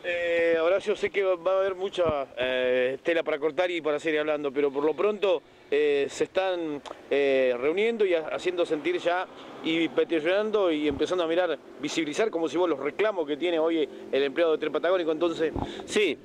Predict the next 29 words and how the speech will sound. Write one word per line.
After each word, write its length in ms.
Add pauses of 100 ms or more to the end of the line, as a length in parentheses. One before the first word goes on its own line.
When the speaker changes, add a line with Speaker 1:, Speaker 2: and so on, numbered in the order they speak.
(120)
Speaker 2:
sí, 200
sí, 280
ya 140
lo 100
hemos 220
estado 320
hablando, 400
incluso 580
tuvimos 360
la 80
posibilidad 560
hace 200
veinte 300
días, 380
treinta 260
días 160
atrás, 320 (560)
tener 160
una 140
asamblea 1120 (100)
con 120
el 140
presidente 560
y 100
el 640
gerente 360
general, 480 (280)
eh, 680
Yanca, 480